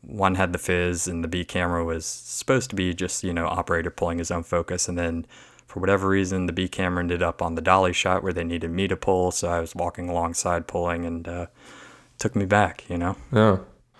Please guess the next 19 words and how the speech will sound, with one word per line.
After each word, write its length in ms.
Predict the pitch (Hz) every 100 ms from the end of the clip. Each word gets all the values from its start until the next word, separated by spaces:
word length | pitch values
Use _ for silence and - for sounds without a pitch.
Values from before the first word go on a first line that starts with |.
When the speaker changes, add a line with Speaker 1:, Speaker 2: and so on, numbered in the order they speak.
| - - - - -
Speaker 2:
Um, 420 | 123 123 127 131 139
and 160 | 131
so 540 | 123 156 143 143 - - - _ _ _ _ _ _ 123
let 180 | 135
me 160 | 175 180
dwell 420 | 131 131 147 156
in 100 | 160
on 140 | 165 151
that, 160 | -
'cause 140 | 139 147
I 160 | 156
own 260 | - 147 143
a 80 | 127
seven 320 | 139 127 127
oh 80 | 117
three 220 | 120 120
Bolt 320 | 113 117 -
myself. 560 | 117 104 - 107 127 - - -
Um, 600 | 113 107 107 104 107